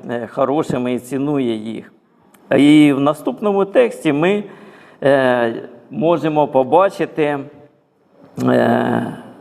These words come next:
бо-, як, що Бог контролює свої емоції і його можливість співчувати нам грішним. Це Псалом сто другий,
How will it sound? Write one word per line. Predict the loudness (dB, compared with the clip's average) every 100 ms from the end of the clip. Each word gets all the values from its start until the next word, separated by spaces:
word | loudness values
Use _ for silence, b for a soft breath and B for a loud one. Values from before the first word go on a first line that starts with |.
| -4
бо-, | 0 2 4
як, | 4 4 4 2 -8 -18 -18 -18 -16 -12 -12
що | -8 -6
Бог | -2 -2 -2 B B B -8
контролює | -6 -2 0 2 2 2 2 0
свої | -2 -4 -2 -4 -8 -6
емоції | -6 -6 -6 -6 -8 -10 -6 -8 -10 B B -6
і | -4 -2
його | -2 0 -2
можливість | -2 -4 -4 -4 -4 -4 -8 -12 _
співчувати | _ -12 -10 -10 -12 -10 -2 0 0 -2 -6 -6 -10 -18 -12
нам | -4 -2 -4 -10
грішним. | -12 -8 -6 -8 -10 -14 -16 -16 -20 b b b
Це | 0 2 2
Псалом | 0 0 2 0 -2
сто | -4 -2
другий, | -2 0 0 0 0